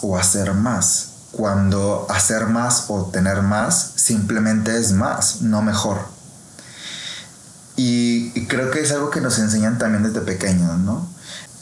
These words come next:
No sé si han escuchado algunos pensamientos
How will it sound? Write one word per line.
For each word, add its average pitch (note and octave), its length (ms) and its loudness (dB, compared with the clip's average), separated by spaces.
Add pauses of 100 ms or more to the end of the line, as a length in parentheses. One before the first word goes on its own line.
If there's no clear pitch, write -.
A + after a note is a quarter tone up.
(280)
No A2 160 2
sé A2 140 2
si A#2 80 2
han A#2 80 2
escuchado A2 380 0
algunos G#2+ 340 2
pensamientos G2+ 960 2